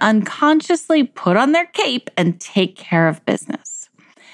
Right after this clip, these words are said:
Supermoms do great in school. You show them the humps to jump through and they do it. They are, I should say we,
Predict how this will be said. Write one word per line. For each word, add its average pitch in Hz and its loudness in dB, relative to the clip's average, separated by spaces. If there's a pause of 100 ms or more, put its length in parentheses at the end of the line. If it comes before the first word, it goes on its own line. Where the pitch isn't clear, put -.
(120)
Supermoms 233 0
do 294 0
great 240 2
in 233 2
school. - 0 (140)
You 311 2
show 302 2
them 302 2
the 285 4
humps 277 0
to 285 -2
jump 285 0
through 285 2
and 208 2
they 233 2 (140)
do 185 4
it. - -4 (440)
They 180 4
are, - 0 (420)
I 170 0
should 180 -2
say - 0
we, 170 2